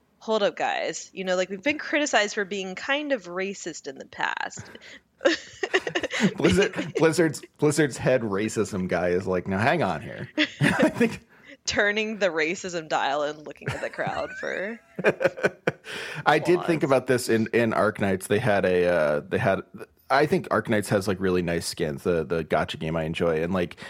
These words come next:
Speaker 2: I will say, like, the, they did have, they released one for a character that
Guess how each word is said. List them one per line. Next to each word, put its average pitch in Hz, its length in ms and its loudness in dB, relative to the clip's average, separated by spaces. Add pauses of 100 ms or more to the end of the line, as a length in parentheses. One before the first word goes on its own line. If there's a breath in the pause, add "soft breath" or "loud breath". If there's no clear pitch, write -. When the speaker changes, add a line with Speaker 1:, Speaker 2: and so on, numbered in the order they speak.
(300 loud breath)
Speaker 2:
I 113 100 4
will 117 180 4
say, 117 160 4
like, 95 400 0
the, 101 600 2 (280)
they 113 140 2
did 113 280 0
have, 104 300 0
they 156 100 4
released 127 380 0
one 95 380 2
for 98 200 0
a 90 80 -2
character 92 600 2
that 87 420 0